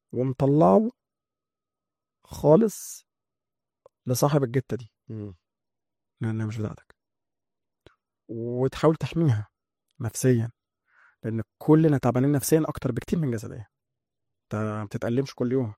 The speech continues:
Speaker 1: بس كل يوم عندك منكش في دماغك. فلو قدرت تتعمق جدا في الموضوع ده، وتتعمق في التواصل، وتحاول إنك تستخدم مخك ده لفايدة الناس حواليك،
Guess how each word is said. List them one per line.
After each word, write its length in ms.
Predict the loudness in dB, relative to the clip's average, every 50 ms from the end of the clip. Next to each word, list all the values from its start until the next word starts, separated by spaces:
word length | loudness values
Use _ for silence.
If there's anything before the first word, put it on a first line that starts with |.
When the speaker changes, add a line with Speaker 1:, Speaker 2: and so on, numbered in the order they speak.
| _ _ _ _ _
Speaker 1:
بس 160 | _ -20 -20 -4
كل 160 | -2 0 0
يوم 140 | 2 0 -2
عندك 260 | -2 -4 -4 -6 -6
منكش 240 | -8 -8 -8 -10 -14
في 100 | -16 -16
دماغك. 400 | -16 -16 -18 -18 -20 _ -20 _ _ _ _ _ _ _ _ _ _ _ _ _ _ _ _ _ _ _ _ _ -20 -20 _ _ _ _ _ _ _
فلو 260 | -8 -4 -2 0 0
قدرت 520 | 4 6 4 4 4 0 _ -20 -20 -20 _ _ _ _ _ _ _ _ _ _ _ _ _ _ _ _ _ _ _ _ _ _ _ _ _ -4
تتعمق 520 | -4 0 0 0 2 2 2 2 0 0 -2
جدا 440 | -2 -4 -4 -2 -2 -4 -4 -4 -6 -8 _ _ _ _ _ _ _ _
في 60 | _ -6
الموضوع 280 | -4 -2 2 2 2
ده، 140 | 2 2 -2 -6 _ _ _ _ _ _ _ _ _ _ _ _ _ _ _ _ _ _ _ _ _ _ _ _ _ _ _ _ _ _ _ _ _
وتتعمق 560 | -6 -6 -2 2 4 4 6 4 4 2 0 -4
في 80 | -12
التواصل، 580 | -14 -6 -2 0 0 0 -2 -2 -4 -6 -6 -6 -10 _ _ _ _ _ _ _ _ _ _ _ _ _ _ -8 -8
وتحاول 680 | -6 -6 -6 -2 2 4 6 6 6 4 4 2 0 -2 -6
إنك 160 | -8 -8 -8
تستخدم 500 | -8 -12 -8 -8 -6 -4 -2 -2 -2 -2
مخك 260 | -2 -4 -6 -10 -8 -6
ده 100 | -6 -6
لفايدة 340 | -4 -4 -4 -4 -4 -6 -8 -8
الناس 280 | -6 -4 -4 -6 -6
حواليك، 440 | -8 -8 -8 -6 -6 -8 -10 -12 -20